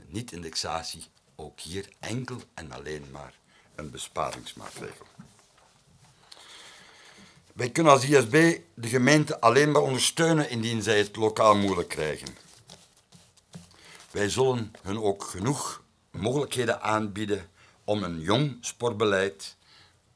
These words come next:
ook om te leren gaan met moeilijke thema's en met vernieuwing. I S B zal steeds van onderuit blijven ondersteunen. En we moeten inderdaad wer-, eh, waakzaam zijn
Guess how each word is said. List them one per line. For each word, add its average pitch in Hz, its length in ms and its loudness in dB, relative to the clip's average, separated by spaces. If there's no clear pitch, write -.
ook 117 360 -4
om 110 260 -4
te 110 100 -6
leren 98 300 0
gaan 87 340 -2
met 90 200 -10
moeilijke 117 480 -2
thema's 87 520 -10
en 87 200 -8
met 78 360 -10
vernieuwing. 87 640 -8
I 98 160 -2
S 82 80 -8
B 92 80 0
zal 123 220 0
steeds - 680 -6
van 110 160 -2
onderuit 117 520 0
blijven 80 380 -8
ondersteunen. 73 800 -10
En 123 340 4
we 110 120 -6
moeten 120 300 -2
inderdaad 139 480 -2
wer-, 110 240 -2
eh, 110 180 -2
waakzaam 101 460 2
zijn 87 420 -6